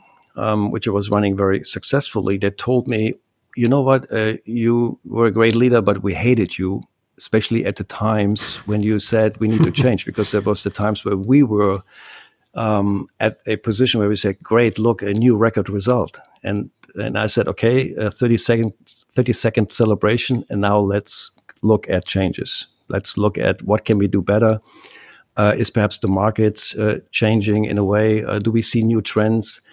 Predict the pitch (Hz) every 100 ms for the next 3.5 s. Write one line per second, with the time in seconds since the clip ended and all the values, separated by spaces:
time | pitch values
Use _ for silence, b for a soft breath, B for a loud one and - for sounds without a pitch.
0 | B B B B 117 120 - 117 - -
1 | 113 - 110 110 104 101 101 98 101 -
2 | 113 113 107 113 107 110 104 101 101 101
3 | - 101 104 110